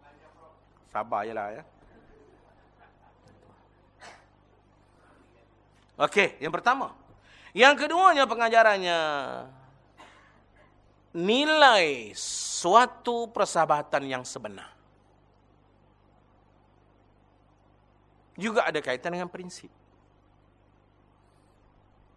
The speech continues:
Ini berkaitan dengan sahabat Nabi Abu Bakar radhiyallahu anhu. Ya. Okey. Dalam rotan ni dia sebut apa?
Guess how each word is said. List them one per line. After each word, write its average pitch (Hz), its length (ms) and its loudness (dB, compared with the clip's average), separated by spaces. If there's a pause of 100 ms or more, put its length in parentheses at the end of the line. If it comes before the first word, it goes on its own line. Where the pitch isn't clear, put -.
(120)
Ini 254 160 0
berkaitan 190 480 2
dengan 196 240 -6
sahabat 226 320 -2
Nabi 262 240 -6
Abu 165 160 -8
Bakar 180 400 -6
radhiyallahu 143 320 -4
anhu. 196 300 -12 (500)
Ya. 190 140 -20 (3250)
Okey. 202 240 -16 (1200)
Dalam 139 400 -4
rotan 143 320 -6
ni 185 80 -8
dia 156 80 -4
sebut 165 220 -10
apa? 139 180 -12